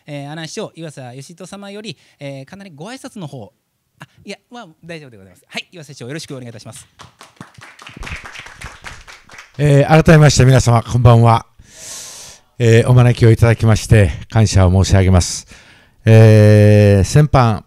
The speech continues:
Speaker 2: 松山に行かれる前に、小野寺君が市長室にお見えになりまして、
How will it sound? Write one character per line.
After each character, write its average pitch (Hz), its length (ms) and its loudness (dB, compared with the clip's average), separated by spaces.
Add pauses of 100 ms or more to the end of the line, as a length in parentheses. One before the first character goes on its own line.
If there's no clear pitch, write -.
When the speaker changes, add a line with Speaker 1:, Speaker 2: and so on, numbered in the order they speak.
(140)
Speaker 2:
松 127 240 -4
山 127 200 2
に 101 100 0
行 98 100 -4
か 113 100 -2
れ 104 120 -2
る 104 100 -2
前 98 260 -2
に、 85 300 -6
小 104 80 -6
野 104 80 -4
寺 87 240 -4
君 80 240 -8
が 78 320 -10 (180)
市 - 140 -20
長 98 180 -4
室 - 160 -12
に 82 80 -4
お 78 60 -4
見 85 100 -4
え 85 80 -2
に 82 60 -6
な 76 100 -6
り 71 60 -10
ま 73 120 -6
し - 120 -14
て、 73 240 -8